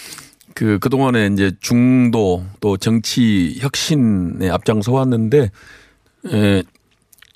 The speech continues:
좀 그 미래통합당에서 저의 진정성을 인정해 준 것 같아요. 그래서 이제, 에, 서울에서 나가겠다고 말씀드렸더니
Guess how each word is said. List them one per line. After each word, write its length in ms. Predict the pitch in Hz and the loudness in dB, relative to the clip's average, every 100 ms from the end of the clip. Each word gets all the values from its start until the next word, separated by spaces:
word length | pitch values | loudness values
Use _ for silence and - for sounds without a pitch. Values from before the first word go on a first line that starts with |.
| _ - | _ -6
좀 280 | 156 123 131 - _ _ - | 0 2 2 -4 _ _ -2
그 60 | |
미래통합당에서 800 | 123 156 147 170 180 170 139 123 | 0 0 0 -2 -2 -2 0 0
저의 320 | 120 131 143 104 | 0 2 0 0
진정성을 1040 | - 139 165 170 175 143 113 135 120 - - - | 0 0 0 -2 -2 0 0 0 -4 -10 -14 -6
인정해 320 | 117 123 127 | -2 0 0
준 180 | 143 170 | 0 -2
것 80 | 160 | 0
같아요. 460 | 117 92 92 117 113 | 0 0 0 0 -4
그래서 280 | 104 95 98 | -4 0 0
이제, 260 | 90 87 87 - - - - _ - | 0 -2 -4 -10 -20 -20 -20 _ -8
에, 320 | 87 82 82 82 | -4 0 0 -4
서울에서 420 | 143 151 165 151 107 | -4 -4 -2 -2 -2
나가겠다고 800 | 98 110 107 101 92 87 82 80 | 0 -2 -2 -2 -2 0 0 -2
말씀드렸더니 840 | 98 107 95 98 - 95 117 | -4 -4 -2 -2 -2 -2 -2